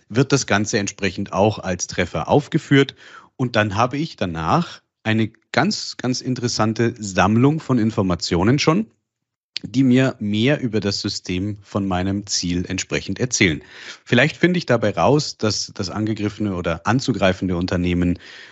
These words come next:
eine, ähm, E-Mail-Server von Microsoft benutzt, ja, weil einfach dieser M X-Eintrag im D N S, der eben für das Mail-System steht, zu den Mail-Servern von Microsoft zeigt. So,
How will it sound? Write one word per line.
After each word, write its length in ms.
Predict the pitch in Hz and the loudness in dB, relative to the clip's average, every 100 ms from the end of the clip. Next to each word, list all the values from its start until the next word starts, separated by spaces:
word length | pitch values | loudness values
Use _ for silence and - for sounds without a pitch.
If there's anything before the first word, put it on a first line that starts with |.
| - _ | -20 _
eine, 680 | 107 104 101 92 92 87 85 - _ - | 2 4 4 4 4 2 -2 -10 _ -10
ähm, 360 | 82 76 110 _ - | -10 -10 -16 _ 2
E-Mail-Server 840 | 139 139 127 127 - 113 104 98 | 4 6 6 4 4 2 4 0
von 220 | - 82 | -2 -2
Microsoft 580 | 95 - - - 135 - | 0 0 0 2 0 2
benutzt, 600 | 117 117 117 - - - - | 2 2 0 -6 -10 -12 -10
ja, 320 | 92 92 127 | -2 0 2
weil 180 | 92 90 | 2 0
einfach 320 | 87 92 87 | -2 -4 -8
dieser 360 | - 87 82 - | -8 -8 -6 -4
M 140 | 90 | -2
X-Eintrag 800 | 165 - - 113 113 - 101 98 | -2 -4 0 0 0 2 2 2
im 180 | 104 98 | -2 0
D 120 | 98 | 0
N 120 | 92 | 0
S, 280 | 92 101 - | 2 0 0
der 200 | - 90 | -2 -2
eben 200 | 85 80 | -2 -10
für 120 | - | -10
das 160 | - 82 | -10 -6
Mail-System 600 | 85 98 110 104 - 98 | -2 -2 -2 -2 0 0
steht, 360 | - - 95 - - - - - - | 2 2 2 0 -14 -20 -20 -18 -2
zu 160 | - | 2
den 180 | 170 170 | 4 6
Mail-Servern 540 | 131 131 - 143 143 | 6 4 4 4 4
von 180 | 147 151 | 2 4
Microsoft 580 | 147 147 127 - 85 - | 4 4 2 -2 -8 -8
zeigt. 420 | - 67 - - _ _ - | -8 -8 -12 -20 _ _ -10
So, 160 | 80 | -10